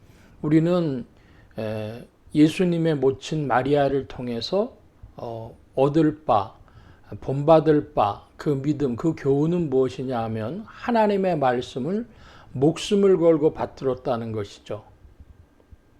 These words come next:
오늘날 우리는 마리아에 대해서 개신교인들 중에 좋지 않은 이미지를 가지고 있는 이들이 있다면, 에, 그 예수님의 모친 마리아에게서 우리는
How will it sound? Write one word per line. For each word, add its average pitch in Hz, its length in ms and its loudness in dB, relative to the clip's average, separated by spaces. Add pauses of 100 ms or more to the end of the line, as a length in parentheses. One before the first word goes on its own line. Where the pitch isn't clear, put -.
(680)
오늘날 143 460 0
우리는 135 580 -4 (640)
마리아에 151 640 4
대해서 131 640 0 (640)
개신교인들 151 920 0
중에 127 440 -6 (500)
좋지 160 440 0
않은 180 280 4
이미지를 143 440 -2
가지고 123 440 -2
있는 127 260 -4
이들이 120 340 -6
있다면, 123 600 -6 (720)
에, 113 340 -10
그 147 280 0
예수님의 156 640 0
모친 135 480 -2
마리아에게서 127 720 -2
우리는 127 420 -2